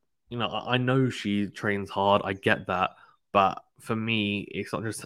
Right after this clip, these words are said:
training hard. It's about how you train. And I think her saying that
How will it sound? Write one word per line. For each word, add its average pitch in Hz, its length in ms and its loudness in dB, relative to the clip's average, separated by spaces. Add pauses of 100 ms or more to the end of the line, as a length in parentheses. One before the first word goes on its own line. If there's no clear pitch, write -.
training 98 320 -2
hard. 98 320 4
It's 90 140 -6
about 101 180 -2
how 104 160 4
you 98 180 2
train. 110 320 6
And 107 100 2
I 98 60 4
think 104 300 -2 (960)
her 110 240 4
saying 113 320 2
that 101 120 0